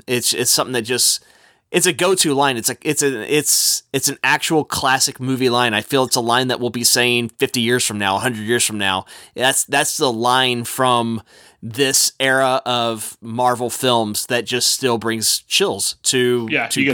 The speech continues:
Speaker 1: people.
Speaker 2: those goosebumps when it,
Speaker 1: Yeah.
Speaker 2: when it happens. And you're in, you're in a crowd with probably ten thousand people, too, so you get the collective reaction again. So
Speaker 1: Well, yeah. Well, and the way they do it is that's a part where they bring the show down.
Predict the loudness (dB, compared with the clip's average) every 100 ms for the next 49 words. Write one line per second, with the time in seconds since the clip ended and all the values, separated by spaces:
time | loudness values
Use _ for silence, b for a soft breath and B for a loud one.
0 | 0 0 0 -2 -2 -4 -4 -6 -6 -2
1 | 0 0 -4 -10 -6 -6 -4 -2 0 2
2 | 2 2 2 0 0 -2 -2 -2 -2 0
3 | 0 0 0 0 0 0 -2 0 -2 -2
4 | -4 -6 -4 0 0 0 -2 -2 -2 -4
5 | -4 B B B -4 0 2 2 -2 0
6 | 0 0 0 0 0 -2 -2 -4 -10 -2
7 | 0 2 2 4 2 0 B -2 2 2
8 | 2 2 2 0 0 0 2 2 2 2
9 | 0 -2 0 -2 0 -2 -2 -2 -2 0
10 | 0 0 0 -2 -4 -6